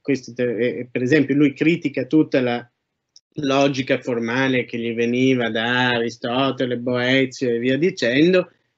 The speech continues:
e fa, eh, una confusione enorme. Tra l'altro non conosce praticamente niente della tradizione, eh, dialettica e logica medievale, a parte, eh, un po' di Pietro Ispano e di Paolo Veneto,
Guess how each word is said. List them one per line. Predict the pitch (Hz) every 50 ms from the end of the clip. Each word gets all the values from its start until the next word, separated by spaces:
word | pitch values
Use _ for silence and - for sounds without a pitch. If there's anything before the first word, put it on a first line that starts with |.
| _
e | - - 110
fa, | - - 120 120 175 170 170 135 95
eh, | 120 127 120 117 120 120 117
una | 113 117 117 113 113
confusione | - - 127 120 117 120 - 135 131 127 151 156 165 160 151 135 117 110 110 113
enorme. | 131 160 175 180 170 135 113 107 104 104 101 92
Tra | _ - 113 117 120
l'altro | 127 139 151 151 135 127 120 107
non | 101 110 117 120 123 117
conosce | - 139 135 135 139 143 143 - - 127 113
praticamente | - 120 117 - 131 127 131 131 135 139 139 131 127 135
niente | 131 131 135 127 135 147 147 147 131
della | 117 120 117 117 113
tradizione, | - 123 123 120 123 120 123 123 - - 135 135 131 131 123 117 - _ _ _ _ _ _ _ _
eh, | - 143 135 127 120 120 117 117 113 113 117 113 110 113
dialettica | 117 117 123 117 117 123 127 131 131 127 - - 135 131 131 127 117 117 113 110 113 110 110 107 107 104 87
e | 107 117 117 113
logica | 113 123 127 120 123 127 127 123 123 120 123 - 117
medievale, | 113 113 113 110 113 120 117 117 127 131 127 131 135 135 131 123 113
a | 107 -
parte, | - 117 117 127 123 127 - - 123 117 110 117 _ _ _ _ _ _ _
eh, | - 151
un | 135 120 117 117 120 -
po' | - 131 127
di | 123 123 123 123
Pietro | - 123 113 - 113 113
Ispano | 113 104 - - - 127 120 131 131 127 123 120 120 117
e | 117 113
di | 110 120 110
Paolo | - - 117 120 131 151 175 165
Veneto, | 143 117 113 131 147 160 170 147 - - 123 110 -